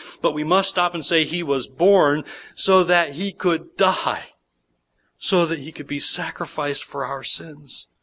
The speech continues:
Jesus Christ, and we rejoice in this, wasn't above suffering and dying for your sins. So in all your celebrating at Christmas,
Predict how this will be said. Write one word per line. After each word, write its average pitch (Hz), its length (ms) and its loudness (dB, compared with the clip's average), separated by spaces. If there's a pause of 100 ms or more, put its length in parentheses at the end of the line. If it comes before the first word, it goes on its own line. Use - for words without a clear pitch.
(880)
Jesus 147 440 -2
Christ, 143 680 -2 (480)
and 139 160 -6
we 170 120 -4
rejoice 170 640 0
in 120 80 -4
this, 110 320 -8 (360)
wasn't 180 600 2
above 147 720 0
suffering 113 800 -4 (1000)
and 123 200 -10
dying 156 360 -4 (460)
for - 140 -12
your 143 220 -10
sins. - 560 -6 (2000)
So 156 240 -2
in 151 60 0
all 175 140 2
your 180 140 0
celebrating 123 680 0
at 107 80 -10
Christmas, - 680 -8